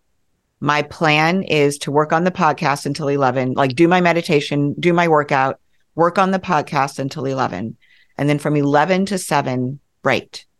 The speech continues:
And I was like, Is that okay with you? Would that that doesn't leave much time for us. And I'm aware of that, but I don't know how to get this done otherwise. I don't know how to do it piecemeal. I don't know if I would be able to complete it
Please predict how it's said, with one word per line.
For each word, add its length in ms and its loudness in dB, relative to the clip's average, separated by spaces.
And 600 0
I 100 0
was 140 0
like, 160 2
Is 140 0
that 180 2
okay 340 -2
with 200 -6
you? 120 -10
Would 240 -4
that 460 -2
that 220 0
doesn't 300 2
leave 200 0
much 220 -2
time 220 -4
for 160 -10
us. 380 -8
And 480 0
I'm 160 0
aware 360 4
of 140 0
that, 280 -4
but 120 0
I 140 2
don't 240 2
know 200 4
how 140 0
to 80 -4
get 260 0
this 180 -2
done 260 -2
otherwise. 580 -6
I 100 2
don't 180 0
know 100 2
how 120 0
to 120 0
do 180 0
it 140 0
piecemeal. 640 -4
I 100 0
don't 180 -2
know 140 0
if 100 -4
I 100 0
would 200 -2
be 220 2
able 180 0
to 120 -10
complete 440 -4
it 200 -2